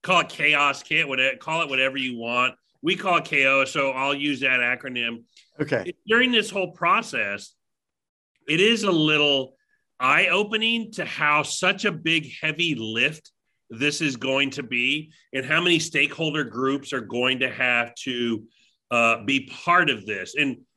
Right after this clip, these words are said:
Speaker 2: Right.
Speaker 1: I've been in D C twenty-five years. For something really big like this, historic to happen, you need stakeholder groups, you, you need a lot of momentum, the public behind and a lot of support.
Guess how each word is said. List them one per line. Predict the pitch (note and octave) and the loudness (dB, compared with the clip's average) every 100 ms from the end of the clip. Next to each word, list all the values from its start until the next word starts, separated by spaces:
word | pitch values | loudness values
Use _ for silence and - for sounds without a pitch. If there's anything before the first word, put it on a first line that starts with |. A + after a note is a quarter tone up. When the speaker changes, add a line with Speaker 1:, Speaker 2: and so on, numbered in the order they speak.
| _ | _
Speaker 2:
Right. | A2+ | -4
Speaker 1:
I've | F#3 | 0
been | G3+ | 2
in | F#3 D#3 | 0 0
D | D#3+ | -2
C | D#3 D3+ | 0 -4
twenty-five | - D#3 D3 C#3 A#2+ | -2 -2 0 0 0
years. | B2+ B2 G2+ | 0 -2 -4
For | - | -6
something | D3+ A3 A#3 B3+ D3+ | -4 -4 -2 -2 -2
really | A2+ D3+ E3+ | 0 2 4
big | C#3+ A2 B2+ D3 | 2 0 0 0
like | B2 A2+ G2 | 0 -2 -2
this, | A#2 B2 - | -2 -2 -2
historic | C3+ - A#2 A#2+ A#2+ - | -10 -6 -4 -2 -4 -6
to | A2+ | -8
happen, | A2+ A2+ A2+ B2+ A#2+ _ _ _ _ | -2 -2 -2 -4 -4 _ _ _ _
you | D#3 | 0
need | F#3 E3+ | 2 0
stakeholder | - F#3 F#3 F#3+ F3 D#3 | 0 0 2 2 2 2
groups, | D3+ D#3+ | 0 0
you, | D#3 D3 D3+ | 0 -2 -4
you | - D#3 D3+ | -6 -4 -2
need | D#3+ G#3+ | 0 2
a | |
lot | E3 C3+ C#3+ | 2 4 2
of | D#3+ B2+ | 2 2
momentum, | C3 B2 B2+ A#2 F#2+ | 0 2 0 0 -4
the | |
public | A2 - E3+ D#3+ E3 | -10 -2 -2 0 0
behind | D#3+ D3+ D3 C#3+ | 0 -2 2 2
and | C#3+ C3 | 0 0
a | |
lot | B2+ C3 | 2 2
of | B2+ | 0
support. | - - D#3+ D3+ G#2 | -4 -12 -6 -4 -4